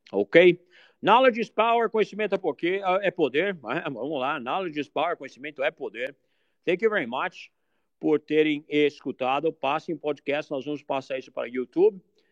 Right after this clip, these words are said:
Muito obrigado por estar aqui. Amanhã tem mais. E não esqueçam,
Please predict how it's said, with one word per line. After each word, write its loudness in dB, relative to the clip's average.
Muito -2
obrigado 2
por -2
estar 0
aqui. 2
Amanhã -2
tem -4
mais. -6
E 2
não -2
esqueçam, 0